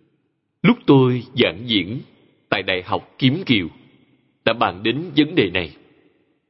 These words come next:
Tôi nói điều mà các đồng học đang học chính là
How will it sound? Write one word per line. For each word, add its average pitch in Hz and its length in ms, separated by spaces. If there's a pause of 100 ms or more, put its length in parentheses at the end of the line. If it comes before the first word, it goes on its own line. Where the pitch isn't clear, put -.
(400)
Tôi 151 120
nói 151 340
điều 107 420 (120)
mà 107 180
các - 240
đồng 95 200
học - 480
đang 139 220
học - 500 (360)
chính 156 200
là 107 380